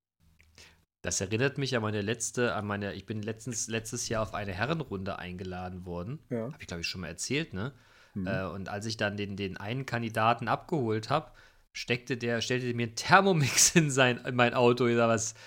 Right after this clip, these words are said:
Speaker 1: Dicker, was ist das denn?“ Ich hab gedacht, „Du hast jetzt eine Flasche Schnaps und eine Kiste Bier.“ „Ja, nee, nee.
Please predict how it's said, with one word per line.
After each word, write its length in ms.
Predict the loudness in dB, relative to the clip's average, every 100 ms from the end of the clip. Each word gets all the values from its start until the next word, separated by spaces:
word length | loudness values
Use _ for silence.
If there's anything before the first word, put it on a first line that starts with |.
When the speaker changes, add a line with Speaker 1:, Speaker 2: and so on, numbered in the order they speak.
| -20 -6
Speaker 1:
Dicker, 260 | -2 4 6
was 180 | 6 6
ist 100 | 8
das 200 | 8 8
denn?“ 220 | 4 4
Ich 100 | 0
hab 140 | 0
gedacht, 160 | 2 4
„Du 40 | 4
hast 100 | 2
jetzt 160 | -2
eine 80 | -4
Flasche 240 | 0 0 0
Schnaps 300 | 0 0 -4
und 80 |
eine 60 | -4
Kiste 240 | -4 -4
Bier.“ 160 | -2 -2 -2 -20 _
„Ja, 140 | -12
nee, 160 | -10 -8
nee. 280 | -6 -6